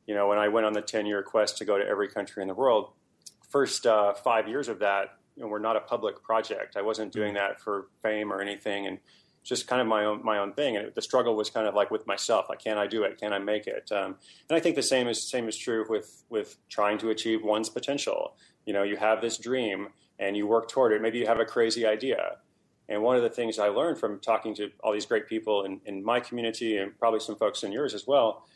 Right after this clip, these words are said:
Speaker 1: is that if you have a crazy idea and you can't stop thinking about it, there's probably something to it, you know? And a lot of people who are very successful have actually had a crazy idea. And instead of, instead of rejecting it, they actually kind of,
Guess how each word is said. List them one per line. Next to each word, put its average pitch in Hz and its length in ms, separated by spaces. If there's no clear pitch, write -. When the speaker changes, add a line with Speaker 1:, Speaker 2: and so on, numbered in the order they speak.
Speaker 1:
is 110 100
that 123 120
if 120 100
you 131 80
have 147 180
a 139 40
crazy 113 360
idea 107 500
and 110 320
you 107 80
can't 139 240
stop - 260
thinking 131 260
about 92 240
it, - 280
there's 110 140
probably 120 240
something 104 320
to 113 160
it, - 300
you 101 80
know? 107 240
And 113 140
a - 20
lot 127 180
of - 140
people 120 300
who 113 80
are 110 100
very 110 220
successful 110 800
have 113 100
actually 113 400
had 110 200
a 110 40
crazy 110 320
idea. 104 320
And 107 80
instead 110 260
of, - 120
instead 123 260
of 127 80
rejecting 123 480
it, 160 300
they 117 80
actually 123 260
kind 120 200
of, 113 380